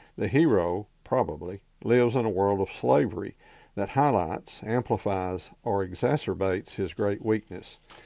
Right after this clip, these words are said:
He then goes up against the opponent best able to exploit that weakness. In Chapter eight on plot, you'll see how another element at the beginning, the ghost,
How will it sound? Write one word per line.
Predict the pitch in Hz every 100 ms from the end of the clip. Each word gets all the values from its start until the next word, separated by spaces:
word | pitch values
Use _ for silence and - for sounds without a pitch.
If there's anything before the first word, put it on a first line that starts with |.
| - - _
He | -
then | 113 147 185
goes | 120 101
up | 117 104
against | 101 110 107 -
the | - 104
opponent | 95 - 165 110 101 -
best | 117 117 -
able | 113 107 104
to | 101
exploit | 95 - - 156 127
that | 98 -
weakness. | 101 - 113 - - _ _ _ _ -
In | 104
Chapter | - 135 135 147
eight | 110 101
on | 104 95
plot, | - 143 101 101 - _
you'll | 120 107
see | - 151 131
how | 107 107 101
another | 117 120 101
element | 104 104 98 101
at | 120 92
the | -
beginning, | 92 95 85 87 87 - _ _
the | 135 123
ghost, | 113 107 107 - -